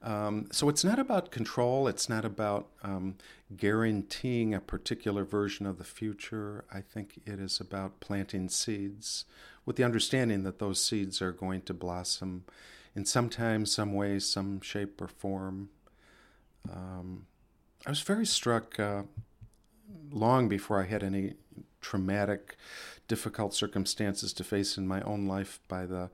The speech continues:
uh, Viktor Frankl book, uh, Man's Search for Meaning. Um, he was a psychiatrist who had survived a Nazi death camp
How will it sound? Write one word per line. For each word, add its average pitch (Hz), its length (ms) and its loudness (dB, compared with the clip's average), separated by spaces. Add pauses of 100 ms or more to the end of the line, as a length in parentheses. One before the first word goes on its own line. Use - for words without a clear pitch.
(440)
uh, 98 40 -6
Viktor 98 360 2
Frankl 98 580 0
book, - 440 -2
uh, 98 120 -2
Man's 98 380 2
Search 98 340 0
for - 180 -4
Meaning. 95 600 0 (140)
Um, 92 420 -6 (260)
he - 280 -6
was 92 480 0
a - 40 -4
psychiatrist - 1000 0
who 104 120 0
had 90 140 -2
survived 95 640 0
a - 20 -2
Nazi 92 480 -2
death 92 320 -2
camp - 400 -10